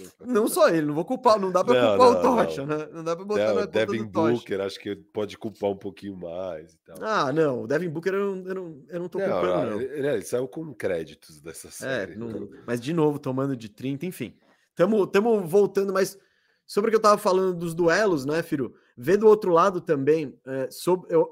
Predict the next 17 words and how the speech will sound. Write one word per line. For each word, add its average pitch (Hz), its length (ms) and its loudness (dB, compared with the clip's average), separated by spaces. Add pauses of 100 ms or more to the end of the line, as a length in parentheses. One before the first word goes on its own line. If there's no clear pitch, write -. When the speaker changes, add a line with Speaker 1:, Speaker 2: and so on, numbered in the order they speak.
(120)
Speaker 1:
o 170 80 -8
que 220 140 -2
eu 254 40 2
imagino 180 480 -4
que, 151 360 -6 (600)
sabe 247 260 -2
o - 20 -8
que 254 60 -2
o - 20 -4
Boston 175 320 2
fez 151 240 -4
com 147 100 -6
o 147 60 0
Embiid 139 400 -6
no 135 180 -4
último 131 300 -6
jogo? 127 420 0